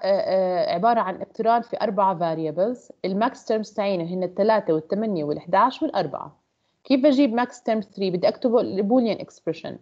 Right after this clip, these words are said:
آه، بكتبه بعدد الفار-، بكتب الباينري فاليو تبعت الثلاثة بعدد الفاريبلز المطلوب. فأنا عندي four variables. الثلاثة هي عبارة عن زيرو، زيرو، وان، وان. مكان ما الفاريبل زيرو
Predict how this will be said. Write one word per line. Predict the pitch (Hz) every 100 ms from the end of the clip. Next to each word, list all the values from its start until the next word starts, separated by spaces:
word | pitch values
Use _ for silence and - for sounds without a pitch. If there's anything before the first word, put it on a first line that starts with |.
| -
آه، | - 175 - -
بكتبه | 165 165 262 - 254 247
بعدد | 226 208 240 220
الفار-، | 208 208 226
بكتب | 254 262 196
الباينري | 202 175 214 262 240 220
فاليو | 214 208 196
تبعت | 185 190
الثلاثة | - - 202 220 233
بعدد | 196 190 233 214
الفاريبلز | 180 202 226 220 220 220
المطلوب. | 226 233 - 147 - _ _ _ _ -
فأنا | 190 208
عندي | 220 214
four | 254 269
variables. | 208 202 185 175 190 202
الثلاثة | - 226 233 208
هي | 214
عبارة | 196 214 202
عن | 175 185
زيرو، | 180 208 247 190 147 135
زيرو، | 151 214 226 185 147
وان، | 143 151 185 247 269 277 -
وان. | 269 202 - _ _ _ _ _ -
مكان | - 214 240
ما | 254
الفاريبل | 226 240 262 254 240 269
زيرو | 220 247 233 214